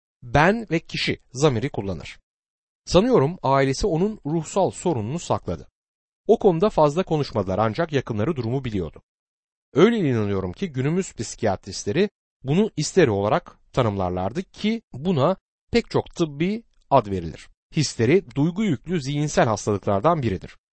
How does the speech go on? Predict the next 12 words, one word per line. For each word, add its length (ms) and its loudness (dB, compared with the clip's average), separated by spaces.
ve 200 0
psikolojik 500 0
kökenlidir. 600 -6
Bebekken 380 4
yere 260 2
düşmüş 300 -6
olmak 360 -2
gibi 220 -4
bir 220 -4
durumla 460 2
ilişkili 480 -2
değildir. 440 -2